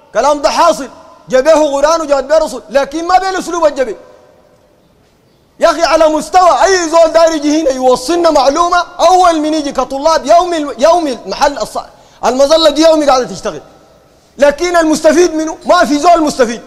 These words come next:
والله ما في زول مستفيد، ناس قاعدة ساي. وأصلا ما في زول عاطل، المفروض ذاته ما تقعد، المفروض لما يكون في موضوع زي ده في ورق هنا خاتينه لك الصباح في الهناية ده ما تقعد، لأنه الناس ما قاعدة تستفيد. يا أخي أي زول بيجي،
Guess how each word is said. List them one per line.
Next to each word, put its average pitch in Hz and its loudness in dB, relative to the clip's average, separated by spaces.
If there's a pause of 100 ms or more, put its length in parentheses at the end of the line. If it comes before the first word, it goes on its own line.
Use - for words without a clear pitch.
(240)
والله 320 2
ما 330 0
في 285 0
زول 320 2
مستفيد، 233 -6 (320)
ناس 311 0
قاعدة 320 2
ساي. 349 -6 (680)
وأصلا 330 0
ما 339 0
في 320 2
زول 320 4
عاطل، 277 0
المفروض 247 -2
ذاته 330 0
ما 320 4
تقعد، 269 -2 (380)
المفروض 294 2
لما 277 4
يكون 294 0
في 330 -4 (1000)
موضوع 247 0
زي 269 2
ده 277 4
في 285 0
ورق 302 2
هنا 302 0
خاتينه 285 -4
لك 294 0
الصباح 269 -2
في 254 -8
الهناية 247 -4
ده 302 2
ما 311 2
تقعد، 233 -4 (220)
لأنه 320 -2
الناس 339 0
ما 359 2
قاعدة 349 2
تستفيد. 233 -6 (440)
يا 349 2
أخي 302 0
أي 339 2
زول 294 4
بيجي، 277 -8